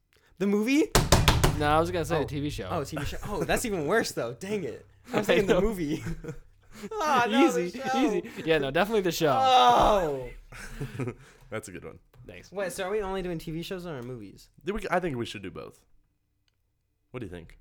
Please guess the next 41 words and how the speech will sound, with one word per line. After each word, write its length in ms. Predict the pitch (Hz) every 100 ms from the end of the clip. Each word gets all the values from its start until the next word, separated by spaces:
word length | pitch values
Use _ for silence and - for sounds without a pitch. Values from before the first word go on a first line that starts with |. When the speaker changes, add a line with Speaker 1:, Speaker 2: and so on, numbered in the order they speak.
| -
Speaker 2:
Or 100 | 123
do 40 |
you 40 | 120
wanna 120 | 113
separate 340 | 113 98 82
'em? 140 | 87 101 _ - -
Speaker 1:
I 80 | 120
feel 140 | 175
like 60 | 127
we 60 |
should 80 | 101
Speaker 3:
Two 140 | 143 127
and 100 | 117
Speaker 1:
separate 100 | 123
Speaker 3:
two? 60 | 180
Speaker 1:
them. 140 | - - - - 120
Speaker 3:
Or 180 | 127
just 320 | 117 117 110 208
Speaker 1:
I 60 |
feel 120 | 226
like 80 | 190
we 60 | 151
should 160 | 135 110
separate 420 | 131 113 101 98
them 180 | 101 98
because 460 | 120 127 113 113 -
Speaker 2:
Let's 240 | 135 139
do 300 | 147 151 139
both. 400 | 110 107 123 -
Speaker 3:
Okay. 360 | 131 117 92 - _ _ _
We 120 | - 143
could 80 |
do 120 | 139 127
one 220 | 131 135
this 200 | 139 135
episode 360 | 117 - 110
and 120 | 98 98
one 140 | 95
next. 400 | 82 - - -
Speaker 2:
Okay. 80 |
Speaker 3:
Okay, 60 | 113